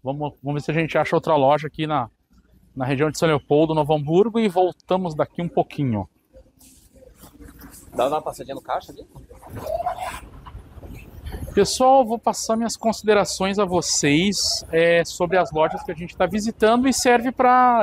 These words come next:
Speaker 1: lembrando que Leroy Merlin, as lojas que a gente vai são lojas de rede, então o que vale pra uma, vale pra todas. A Leroy Merlin segue aquele padrão de loja, estilo loja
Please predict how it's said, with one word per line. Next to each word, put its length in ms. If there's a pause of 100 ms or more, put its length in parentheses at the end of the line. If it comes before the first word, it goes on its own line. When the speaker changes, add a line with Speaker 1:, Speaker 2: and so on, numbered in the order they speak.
Speaker 1:
lembrando 240
que 100
Leroy 240
Merlin, 760 (440)
as 200
lojas 280
que 80
a 60
gente 260
vai 240
são 180
lojas 400
de 120
rede, 400
então 160
o 40
que 100
vale 260
pra 200
uma, 360 (440)
vale 220
pra 180
todas. 480 (440)
A 60
Leroy 320
Merlin 280
segue 280
aquele 180
padrão 460
de 100
loja, 400
estilo 380
loja 360